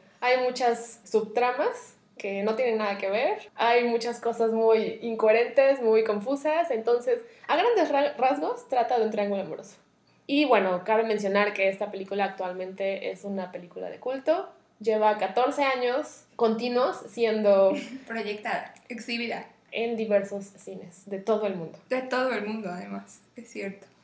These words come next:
Speaker 2: El guión, eh, estaba pensado para ser una obra de teatro, o sea que podríamos decir que es una adaptación, si nos ponemos como muy estrictos. Eh, hay muchas cosas que les,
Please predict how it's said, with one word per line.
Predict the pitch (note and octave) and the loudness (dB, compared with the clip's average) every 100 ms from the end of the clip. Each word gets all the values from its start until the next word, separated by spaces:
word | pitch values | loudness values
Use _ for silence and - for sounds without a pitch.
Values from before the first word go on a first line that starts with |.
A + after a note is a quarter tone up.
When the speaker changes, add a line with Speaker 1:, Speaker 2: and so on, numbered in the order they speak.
| _ _ | _ _
Speaker 2:
El | A#3 A#3+ | -4 -2
guión, | A#3 B3 B3+ C4+ C4 | -2 0 0 0 -4
eh, | G#3 G3+ G3 | -8 -6 -4
estaba | A3 - B3 A#3+ | -4 0 2 2
pensado | A#3 A3+ A3+ A3+ A3+ | 0 -2 -2 -2 -2
para | G3 G3+ | -4 -4
ser | G#3 G#3 | -4 -4
una | G#3 G3+ F#3+ | -4 -4 -2
obra | F#3 F#3+ | -2 0
de | G3 | -2
teatro, | G3+ - - A3 A#3 - | -2 -4 -4 -4 -6 -6
o | G#3 | -8
sea | G3+ G#3 | -8 -10
que | G#3 C4 C#4+ - | -6 -2 -2 -2
podríamos | - G#3+ A3+ A3+ A3+ | -6 -4 -4 -4 -6
decir | G#3+ G3+ | -8 -8
que | - | -6
es | G3 G#3 | -6 -6
una | G3+ A3 | -4 -2
adaptación, | E3+ - - - - - B3 G#3 G#3+ - _ | -2 -4 -6 -8 -6 -4 -2 -2 -4 -12 _
si | - A3 | -10 -6
nos | G3+ G3+ | -6 -6
ponemos | G3+ G#3 G#3+ A3 | -8 -8 -10 -10
como | A3 G3+ | -6 -4
muy | F#3+ G3 G3 | -2 -2 -4
estrictos. | G3 G3 - G3 F3+ - - - - - - - _ _ _ - | -6 -10 -10 -8 -8 -16 -20 -20 -20 -20 -20 -20 _ _ _ -2
Eh, | C4 B3 A#3+ A#3 A#3 A#3 - | 2 4 4 2 2 -2 -2
hay | C#4+ | -2
muchas | C4+ C#4+ D4 D4+ D4 | 0 0 0 0 -2
cosas | - C4+ C4 | -2 -4 -6
que | - A#3+ | -2 0
les, | G#3+ G3+ | 0 -2